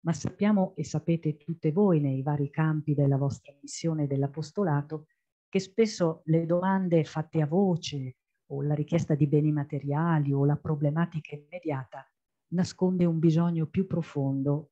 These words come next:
e che è necessario un ascolto del cuore molto sensibile per arrivare veramente a quello che è il problema dell'altro, a quello che l'altro mi sta consegnando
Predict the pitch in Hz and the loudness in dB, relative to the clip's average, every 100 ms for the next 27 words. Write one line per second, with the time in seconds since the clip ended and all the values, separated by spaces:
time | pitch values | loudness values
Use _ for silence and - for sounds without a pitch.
0 | - 165 165 170 156 160 _ _ - 170 | -4 -4 0 0 0 -2 _ _ -4 -2
1 | 175 180 - 190 190 170 156 - 185 180 | 0 -2 0 2 2 2 -2 -2 -2 0
2 | 185 156 147 180 180 160 185 226 220 175 | 0 0 0 2 4 4 2 -2 -2 -8
3 | - 156 - 165 147 143 127 123 - _ | -6 -8 -4 0 2 4 2 0 -8 _
4 | _ - 151 156 156 165 175 170 147 147 | _ -4 2 2 2 2 2 0 0 -2
5 | 151 165 165 147 - _ _ - - 190 | -4 -8 -6 -8 -8 _ _ -14 -2 0
6 | 180 170 165 160 - 147 147 170 160 147 | 2 2 2 2 0 -2 2 4 6 4
7 | 143 135 135 135 135 156 - 180 175 165 | 0 -2 -2 -4 -8 -12 -6 -6 -2 -2
8 | 170 165 151 135 - 156 156 143 - 180 | -2 -4 -10 -12 -10 -10 -8 -8 -8 -8
9 | 156 135 135 143 143 - | -6 -6 -6 -8 -12 -20